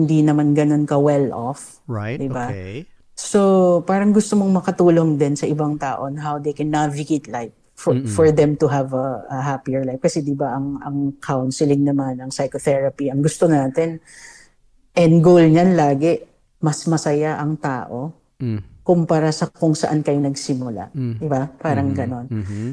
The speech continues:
Speaker 1: So, parang yung ganon, to be able to share the happiness to other people
Speaker 2: Mm-mm.
Speaker 1: and, and be able to help them navigate through life. Kasi ikaw din, pinagdaanan mo yung ganong, um,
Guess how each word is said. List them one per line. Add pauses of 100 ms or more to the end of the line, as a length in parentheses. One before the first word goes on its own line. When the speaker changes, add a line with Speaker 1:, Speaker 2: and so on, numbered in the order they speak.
(100)
Speaker 1:
So,
parang
yung
ganon,
to
be
able
to
share
the
happiness
to
other (160)
people (320)
Speaker 2:
Mm-mm.
Speaker 1:
and,
and
be (160)
able
to
help
them
navigate
through
life.
Kasi
ikaw
din,
pinagdaanan
mo
yung
ganong, (800)
um,